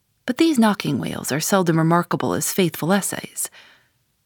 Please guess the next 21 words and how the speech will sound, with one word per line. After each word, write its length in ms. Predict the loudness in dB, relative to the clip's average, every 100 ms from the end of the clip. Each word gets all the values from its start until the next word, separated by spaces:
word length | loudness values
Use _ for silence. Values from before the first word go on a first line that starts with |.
| _ _ _ _ 4
On 140 | 4
the 80 | 4
spires 640 | 2 2 2 0 -4 -4
of 100 | 0
some 180 | 2 2
old-fashioned 640 | 0 2 0 0 0 0
churches, 480 | 0 0 -2 -6 -8 -10 -10 0
you 120 | 2
will 80 | 2
see 380 | 2 0 0 -2
sheet-iron 580 | 0 2 0 -2 -4
whales 380 | -6 -6 -8 -12 -12 -20 -2
placed 320 | 2 2 2
there 160 | 0
for 140 | 2 2
weathercocks. 840 | 2 0 -4 -6 -6 -12 -8 -8 _ _ _ _ _ _ _ _ _ _
But 140 | -8 -2
they 100 | -2
are 60 |
so 180 | -2 -2 -2
elevated, 500 | -2 -4 -4 -6